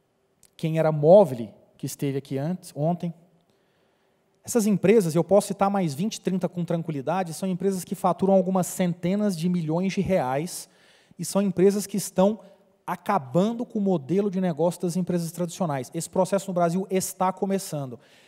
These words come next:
Como é que é o perfil típico dessas empresas? Extremamente diverso. Não existe perfil típico. Isso tem permitido o processo decisório ser um processo que casa mais com a demanda que existe no mercado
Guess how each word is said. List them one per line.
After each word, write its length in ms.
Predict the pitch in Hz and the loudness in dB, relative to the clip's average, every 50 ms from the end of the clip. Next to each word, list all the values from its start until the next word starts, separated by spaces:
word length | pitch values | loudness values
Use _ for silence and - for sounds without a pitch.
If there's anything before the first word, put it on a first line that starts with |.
| _ _ _ _ _ _ - | _ _ _ _ _ _ -2
Como 260 | - 175 175 175 196 | -2 0 2 4 4
é 60 | 214 | 4
que 100 | 214 - | 4 4
é 40 | 214 | 2
o 60 | 208 | 2
perfil 420 | 214 208 202 185 175 - 196 190 | 4 2 2 2 2 0 -2 -2
típico 340 | - - - 214 202 - 190 | -2 -4 -6 -6 -4 -4 -4
dessas 260 | 170 175 - - 151 | -2 -2 -2 -2 -6
empresas? 640 | 147 151 156 180 190 208 196 160 135 - - - - _ _ _ _ _ _ _ _ _ - | -8 -6 -2 0 0 0 0 -2 -6 -12 -14 -18 -20 _ _ _ _ _ _ _ _ _ -8
Extremamente 800 | 170 151 - - - - 175 180 190 190 175 160 165 170 - 165 | -6 -6 -6 -6 -4 -4 -2 -2 0 0 -2 -2 -2 -4 -6 -8
diverso. 580 | 160 170 131 120 107 98 - - - - _ _ - | -10 -8 -8 -8 -12 -12 -14 -16 -20 -20 _ _ -12
Não 120 | 147 156 | -10 -8
existe 400 | 160 156 131 120 170 180 - - | -8 -8 -6 -6 -6 -8 -8 -8
perfil 320 | - 151 143 131 - 135 | -8 -8 -8 -8 -8 -12
típico. 480 | 117 - - 123 - - - _ _ _ _ _ _ _ _ _ _ _ - | -12 -12 -14 -16 -16 -18 -20 _ _ _ _ _ _ _ _ _ _ _ -4
Isso 260 | 175 190 196 - 214 | -2 -2 -2 -2 -4
tem 180 | - - 185 180 | -2 -2 -2 -2
permitido 520 | - 180 175 165 165 165 - - 214 214 | 0 0 0 0 -2 -4 -2 -2 -2 -2
o 40 | - | -2
processo 380 | - 185 175 - - 170 160 | 0 -2 -2 0 -2 -4 -4
decisório 480 | - 175 156 - 156 135 147 170 180 180 | -4 -8 -8 -6 -6 -2 0 0 0 0
ser 140 | 170 - 190 | -2 -4 -4
um 80 | 180 | -4
processo 420 | 170 - 165 151 - 180 175 - - | -2 -2 -4 -2 -2 -4 -4 -4 -6
que 100 | - 180 | -16 -18
casa 460 | _ - - 180 196 202 170 180 185 | _ -4 -2 0 0 0 0 0 -2
mais 400 | 175 165 170 170 185 196 - - | -2 -2 -2 -2 -4 -6 -8 -10
com 160 | - - 190 | -8 -4 -4
a 20 | - | 0
demanda 380 | 165 170 165 165 165 175 175 | 0 0 0 0 0 -2 -2
que 140 | 165 - 175 | -4 -4 -6
existe 260 | 156 143 160 - - | -8 -8 -8 -10 -8
no 80 | 165 160 | -6 -2
mercado 480 | 175 190 185 185 - 175 185 185 165 | -2 -2 -2 -2 0 0 0 0 -2